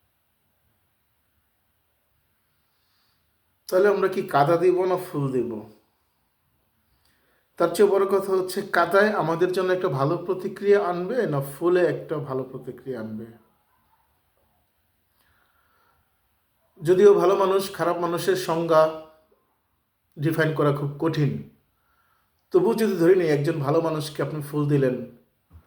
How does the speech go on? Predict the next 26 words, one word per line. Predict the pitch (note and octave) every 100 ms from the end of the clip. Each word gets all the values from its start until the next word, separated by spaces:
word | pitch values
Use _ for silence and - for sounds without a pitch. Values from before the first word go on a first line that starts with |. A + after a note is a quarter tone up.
| _ _ _
তখন | - C#3+ D#3
সে | C#3+
একটা | D3 D3+
ভালো | B2+ C3
প্রতিক্রিয়া | B2+ B2+ B2 - B2+
দেবে। | G#2+ G#2+ G2+ - - _ _ _ _ _ _ _ _ _ _ _ _ _
কিন্তু | E3 F3+
আপনি | F#3 F#3
একটা | F#3
খারাপ | E3 G3+ A3
মানুষকে | G#3+ G#3 - G3+
যদি | F#3+ G#3
ফুল | - F#3+ F3+
দেন, | D#3+ C#3 A#2+ - - _ _ _ _ _ _ _ _ _ _ _ - - - - _
তাকে | E3 E3+ F3+
কটু | F3+ G3+
বাক্য, | F3+ E3+ - - D#3+ D#3 D#3+ D#3
তার | D#3 C#3+
খারাপটা | D#3+ D#3 D#3
মনে | D3 D3 D#3+
না | D#3+ D3+
করিয়ে | D3+ D3+
দিয়ে | D3 D3 D3 D3+ D3 -
তাকে | B2+
ফুল | C#3 - D#3 D#3+
দেন, | C#3+ B2 A2 G#2+ -